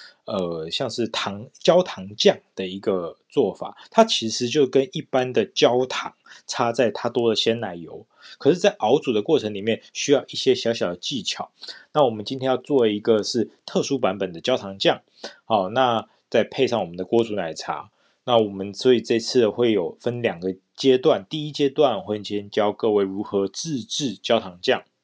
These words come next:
然后呢，第二阶段呢，我们会用这个风味的焦糖酱呢，再做到锅煮奶茶里面。好，这个算一个组合。好，那如果是各位觉得太难的，可以先尝试之前的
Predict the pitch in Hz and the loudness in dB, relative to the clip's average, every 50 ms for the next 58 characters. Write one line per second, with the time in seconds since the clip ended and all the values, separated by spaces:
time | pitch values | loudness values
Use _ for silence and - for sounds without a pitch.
0 | _ _ - - - 95 98 120 120 113 107 104 98 - - 117 117 117 113 110 | _ _ -10 -8 -8 -6 -4 -4 -4 -4 -4 -6 -6 -6 -4 -2 0 0 0 0
1 | 110 107 107 107 127 120 113 104 101 98 95 92 90 87 - - 117 110 107 110 | 0 -2 0 2 2 2 2 2 0 -2 -2 -2 -4 -8 -6 0 0 0 2 2
2 | 110 113 107 101 - 113 107 98 - - 123 120 123 123 120 107 92 - 123 127 | 0 -2 -2 -4 -4 -2 -2 -2 0 -2 -2 2 2 0 0 0 0 2 2 2
3 | 113 101 95 92 98 104 131 120 107 101 98 95 98 95 - - - _ _ - | 2 -2 -6 -6 0 2 2 2 2 0 -2 -2 -2 -4 -8 -20 -20 _ _ -4
4 | - 120 101 98 90 - _ _ _ _ _ _ _ - 202 160 123 117 104 98 | -2 0 2 0 0 -2 _ _ _ _ _ _ _ 2 2 4 4 4 2 2
5 | - 120 117 113 110 104 98 85 85 - - 87 87 80 71 73 85 101 101 - | 4 2 2 2 -2 -6 -6 -8 -8 -8 -6 -6 -6 -6 -6 -10 -8 -8 -8 -8
6 | _ _ _ _ _ - 95 98 78 - - 110 104 98 - 101 87 - - - | _ _ _ _ _ -8 -8 -8 -8 -6 -2 -2 -2 0 0 -2 -2 -2 -2 -4
7 | 117 107 101 98 98 - - 101 90 165 165 - - 202 190 190 208 226 - - | -4 -2 -2 -4 -4 -4 -8 -8 -6 -8 -10 -6 -2 0 2 2 2 2 0 -2
8 | - - - - - - _ - 117 110 101 104 117 131 143 151 165 175 151 - | -10 -20 -20 -20 -20 -18 _ -4 -2 -2 -2 -2 2 4 4 4 4 2 0 -2
9 | 170 139 - - 180 170 139 127 123 123 - - 196 165 127 104 101 104 101 - | -4 -4 2 4 4 4 4 2 0 0 2 0 2 2 2 0 -2 -2 -4 0
10 | 110 110 107 - 123 113 - - - 95 95 - - 120 - - 120 113 - 98 | 0 0 0 0 -4 -6 -6 -12 -12 -12 -10 -8 -8 -8 -8 -8 -8 -6 -6 -6
11 | 92 95 92 | -4 -4 -6